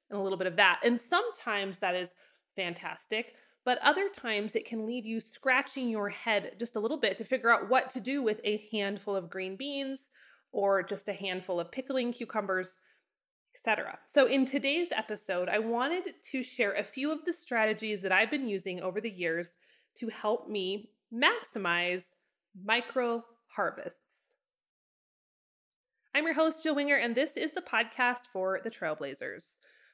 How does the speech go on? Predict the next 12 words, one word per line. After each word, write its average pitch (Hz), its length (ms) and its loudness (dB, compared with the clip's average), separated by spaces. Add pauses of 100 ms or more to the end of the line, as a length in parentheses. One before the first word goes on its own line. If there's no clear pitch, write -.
the 170 80 -4
mavericks, 220 640 0
the 202 100 -2
makers, 262 680 -4
the 196 100 2
homesteaders, 214 800 -2
the 196 120 0
modern 190 360 -4
pioneers, 302 640 -6
and 294 120 -10
the 262 40 -10
backyard 196 500 -2